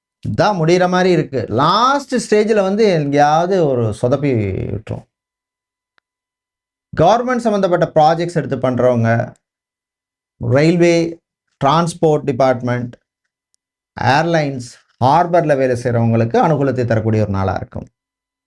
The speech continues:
பிரயாணங்கள், பயணங்கள் நல்லபடியா நடக்கும். வண்டி வாகனங்கள்ல செல்லும் பொழுது கொஞ்சம் கான்சன்ட்ரேஷனோட டிரைவ் பண்ணுங்க. அரசியல்வாதிகளுக்கு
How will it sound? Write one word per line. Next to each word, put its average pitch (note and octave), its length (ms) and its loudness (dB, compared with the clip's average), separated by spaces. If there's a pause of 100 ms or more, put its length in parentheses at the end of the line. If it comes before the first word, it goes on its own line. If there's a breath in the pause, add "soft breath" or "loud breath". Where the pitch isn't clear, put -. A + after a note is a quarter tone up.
(1300)
பிரயாணங்கள், A#3+ 540 2
பயணங்கள் G3 520 2
நல்லபடியா E3+ 540 4
நடக்கும். D3+ 680 -2
வண்டி C#3+ 260 4
வாகனங்கள்ல D#3 640 0
செல்லும் C#3+ 340 2
பொழுது C#3+ 260 2
கொஞ்சம் E3 800 0
கான்சன்ட்ரேஷனோட F3 880 2
டிரைவ் B2+ 260 0
பண்ணுங்க. F#2+ 380 -6 (2000)
அரசியல்வாதிகளுக்கு G3 1040 0